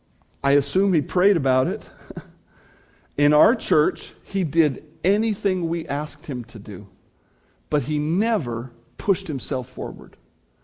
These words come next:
And he preached at all the churches around the county whenever their pastor would be sick or gone. People knew this guy would preach, and so they'd call him to preach. And whenever they called, he said, "I'll go. Don't raise your hand,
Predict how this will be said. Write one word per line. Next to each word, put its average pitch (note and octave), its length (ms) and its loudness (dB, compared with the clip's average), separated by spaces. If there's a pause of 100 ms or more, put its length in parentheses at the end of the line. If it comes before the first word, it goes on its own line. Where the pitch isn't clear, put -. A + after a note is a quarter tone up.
(360)
And E3+ 100 4
he A#3+ 140 6
preached C4 460 2
at F3 60 8
all B3 240 10
the C4 80 2
churches G#3 460 0
around F#3+ 300 4
the F#3 80 4
county G#3 500 4 (240)
whenever G3+ 340 4
their G3+ 140 8
pastor G#3 500 6
would F#3 160 6
be E3+ 100 -2
sick A#3+ 380 4
or E3+ 120 0
gone. F3 480 2
People A3+ 260 0
knew A3+ 220 4
this G3+ 160 0
guy G#3 220 4
would F3 200 0
preach, A3+ 360 -2 (340)
and E3+ 160 0
so F3 160 6
they'd G#3 220 4
call G#3+ 280 8
him G#3+ 140 2
to G3 80 6
preach. B3 380 0
And D#3+ 260 2 (160)
whenever C#4 560 8
they C#4+ 180 6
called, F#3+ 460 8
he G#3+ 100 4
said, F#3 300 6
"I'll G3 240 8
go. E3+ 500 6 (640)
Don't A3+ 280 10
raise B3+ 260 8
your C4+ 100 2
hand, E3+ 480 4